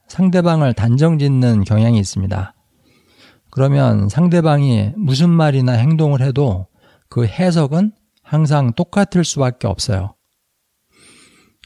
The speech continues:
언제든지 상대방에 대해서 놀랄 준비를 하고 있는 게 필요하다고 봅니다. 그리고 가끔은 상대방이 나를 놀라게 해줄 수 있는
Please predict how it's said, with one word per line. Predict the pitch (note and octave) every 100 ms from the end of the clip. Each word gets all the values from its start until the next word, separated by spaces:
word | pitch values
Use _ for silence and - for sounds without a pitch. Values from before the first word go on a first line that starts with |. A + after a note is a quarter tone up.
| -
언제든지 | A2+ C#3+ D3 B2 A#2 B2+ G#2 G2 _ _
상대방에 | - E3+ F3+ F3 E3 D#3
대해서 | C3 B2 A#2 A#2+ G#2
놀랄 | A#2 C3+ D3+ C3
준비를 | - A#2+ C3 B2+
하고 | B2+ D#3+
있는 | C3+ A2 G#2+
게 | G#2 C#3+ F#3+ _ _
필요하다고 | - F#3 F3+ D3 C3
봅니다. | G#2+ G#2 F#2+ F#2+ G2 _ _ _ _ _ _ _ _ _
그리고 | - C#3 C3+
가끔은 | A#2+ A2+ - D3 B2 A2+ A2 G2 G2 _ _
상대방이 | - F3 F#3 F3+ E3+ D#3
나를 | A2+ A2+ A#2
놀라게 | A2+ B2+ D3 C#3 C3+
해줄 | D#3 F#3 F3+
수 | -
있는 | G#2+ G#2 G2+ F2+